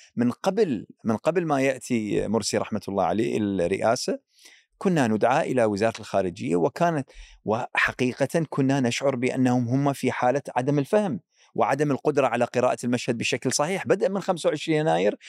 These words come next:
واستمرارا إلى تقريبًا بداية الع-، عام ألفين واثناعش، إلى أن بدأت الانتخابات في الإعداد. هذه مسألة. أنا أؤكد لك على شيء آخر. أنا شخصيًا،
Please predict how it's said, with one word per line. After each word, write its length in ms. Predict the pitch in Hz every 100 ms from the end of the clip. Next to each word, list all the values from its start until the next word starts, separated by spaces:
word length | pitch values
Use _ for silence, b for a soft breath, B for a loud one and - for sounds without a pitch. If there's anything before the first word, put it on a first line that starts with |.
| B
واستمرارا 640 | 139 143 - 139 147 180 185
إلى 260 | 175 175
تقريبًا 340 | 170 180 180 180
بداية 300 | 165 190 196
الع-، 120 | 175 160 156 120 92 95
عام 140 | 147 165
ألفين 260 | 151 160
واثناعش، 540 | 160 - 180 160 - - b b
إلى 220 | 156 156
أن 80 | 147
بدأت 320 | 143 151 143
الانتخابات 520 | 139 143 - 127 127
في 80 | -
الإعداد. 380 | 110 101 92 - - B B
هذه 240 | 151 160
مسألة. 340 | 147 135 - 107
أنا 360 | 180 220 202
أؤكد 460 | 147 170 214 - 147
لك 220 | 160 - -
على 200 | 131 139
شيء 340 | - 160 -
آخر. 280 | 214 - - _ _ _ b b b
أنا 140 | 175 202
شخصيًا، 640 | - 175 - 196 123 87